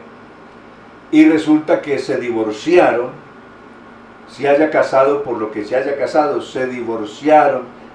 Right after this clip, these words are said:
hicieron el, la cancelación lo-, legal de ese contrato matrimonial,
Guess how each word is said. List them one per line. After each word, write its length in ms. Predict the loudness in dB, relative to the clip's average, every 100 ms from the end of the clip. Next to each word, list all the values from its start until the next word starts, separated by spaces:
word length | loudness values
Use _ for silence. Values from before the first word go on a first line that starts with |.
| -14
hicieron 720 | -12 -12 0 2 2 0 -6 -12
el, 500 | -4 -2 -2 -4 -2
la 140 | -2 -2
cancelación 880 | -4 -4 -4 -4 -6 -4 -2 -2 -4
lo-, 200 | -6 -6 -16 -18 -6
legal 540 | -4 -2 2 2 2 -4 -14 -20 -20 -20 -16 -4
de 320 | 0 4 4
ese 280 | 2 -2 -6
contrato 680 | -8 -8 0 2 2 -2
matrimonial, 800 | -6 -6 -6 -8 -6 -2 -2 -4